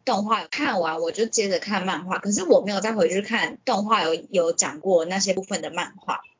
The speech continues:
动画结束之后，你要看漫画的话，好像就是从第十二卷的第不知道四十集还是五十集页开始接续。然后我是就是从那边接着开始看，我没有看前面，所以其实我不太知道说，如果单看漫画的话，他们，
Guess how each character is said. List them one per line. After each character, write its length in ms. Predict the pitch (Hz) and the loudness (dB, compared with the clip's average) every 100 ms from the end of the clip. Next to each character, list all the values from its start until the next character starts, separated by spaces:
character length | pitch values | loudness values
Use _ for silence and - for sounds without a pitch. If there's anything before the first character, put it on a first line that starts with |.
| _ - | _ -2
动 200 | 208 208 | -2 0
画 200 | 220 160 - | -2 -2 -4
结 180 | 196 | -2
束 320 | 202 269 262 247 | 0 0 2 0
之 120 | 226 | -2
后， 80 | 233 | -2
你 80 | |
要 120 | 165 196 | -2 -2
看 220 | 254 233 | -2 0
漫 160 | 220 | 0
画 180 | 226 220 | 2 2
的 60 | 220 | 4
话， 180 | 233 190 | 2 2
好 80 | |
像 120 | 180 202 | 0 4
就 60 | |
是 120 | 220 | 6
从 200 | - 202 | 6 0
第 120 | 196 247 | 2 4
十 200 | - - | 4 0
二 160 | 220 | -4
卷 220 | 208 160 | -4 -10
的 140 | 160 165 | -8 -8
第 200 | 226 190 | -8 -6
不 60 | |
知 20 | 190 | -2
道 100 | 208 | -2
四 120 | 233 | -2
十 100 | 185 | -4
集 180 | - 175 | -6 -6
还 100 | 175 | -6
是 80 | 196 | -6
五 140 | - | -8
十 140 | 160 160 | -10 -8
集 140 | - | -2
页 120 | 185 | -2
开 300 | 180 - 156 | -2 -4 -4
始 200 | 165 - - | -4 -6 -2
接 240 | - 165 | 0 0
续。 320 | 175 - 196 - - - - _ | -4 -10 -10 -12 -18 -18 -20 _
然 160 | 214 240 | 0 4
后 80 | |
我 120 | 311 190 | 4 4
是 300 | 247 247 220 | 2 2 2
就 220 | 247 233 | 2 4
是 80 | 226 | 2
从 160 | 202 | -2
那 80 | 180 | -4
边 160 | 196 202 | -2 0
接 140 | 180 | 0
着 100 | 170 | 0
开 160 | 185 170 | -2 -4
始 80 | - | -6
看， 180 | - | -8
我 60 | 165 | -2
没 100 | 196 | 0
有 60 | 196 | 0
看 180 | 202 | 0
前 200 | 190 - | 0 -2
面， 160 | - 202 | -6 -4
所 100 | 294 | 0
以 40 | |
其 100 | 285 | 2
实 100 | 254 | 6
我 120 | 240 170 | 6 4
不 100 | 202 | 2
太 220 | 233 226 | 2 4
知 140 | 220 | 2
道 220 | 202 196 | 2 0
说， 360 | 196 180 175 175 - _ - | -2 0 0 -2 -14 _ 2
如 80 | |
果 100 | 294 208 | 4 4
单 240 | 208 202 | 2 0
看 280 | 226 226 196 | -2 -4 -2
漫 240 | 190 190 | -4 -2
画 140 | 208 165 | -2 -2
的 60 | |
话， 260 | 180 180 185 | 0 -2 -2
他 120 | 208 | -4
们， 300 | 202 175 | -4 -4